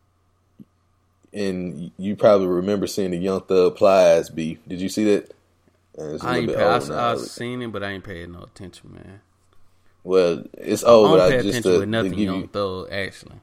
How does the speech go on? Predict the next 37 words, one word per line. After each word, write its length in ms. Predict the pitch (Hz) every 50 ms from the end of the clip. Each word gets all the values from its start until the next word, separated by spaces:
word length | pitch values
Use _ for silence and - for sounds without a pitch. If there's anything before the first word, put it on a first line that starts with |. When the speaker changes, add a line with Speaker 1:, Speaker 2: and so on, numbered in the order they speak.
| _ _
Speaker 2:
to 60 | - -
be 100 | - 92
real. 420 | 90 85 92 98 95 95 92 104 - _ _ _ _ _ _ _ _ _ _ _ _ _ _
Speaker 1:
Well, 120 | 92 92
just, 260 | 98 110 110 - - - - - _ -
just 180 | 92 104 -
to 60 | -
give 200 | 104 113 110 104
you 260 | 107 107 104 101 92 55
reference 500 | 60 87 107 113 101 - - 95 85 -
to 260 | - - 90 87 87 85
it 200 | 82 80 64 62
now, 460 | 82 85 82 80 80 80 80 80 - _ _ _ - _ _ _ _ _
uh, 540 | - 69 76 78 78 76 71 69 55 50 - - - - _ _ - _ _ _ _ _ _ _ _ _ _ _ _ _ _ _ _ _ _ _ _ -
Plies 640 | - 123 123 131 127 127 117 113 107 98 87 - - 65 50 - _ _ _ _ _ - - _
re-, 540 | - 90 98 117 120 120 120 120 117 117 117 - _ _ _ _
what 120 | 123 147
do 60 | 165 135
you 60 | 107
call 360 | - 120 104 98 95 92 90
it? 160 | 85 71 - - -
It's 160 | 101 117 -
not 140 | 143 139 110
a 40 | 90
retweet 520 | 85 101 107 101 - - 92 87 78 87
on 120 | 90 82 90
Instagram. 720 | 113 123 - 90 85 87 92 87 85 82 82 80 71 78 82
It's 80 | 80
like, 140 | - - -
what, 160 | - 92 78
a 40 | 73
repost? 720 | 80 104 113 110 - - 110 110 110 107 - - _ - -
Or 260 | 64 67 69 67 65
Speaker 2:
Uh, 240 | - - - 95 98
it 240 | - - - 62 62
was, 260 | 71 - - - -
yeah, 280 | - 92 95 92 98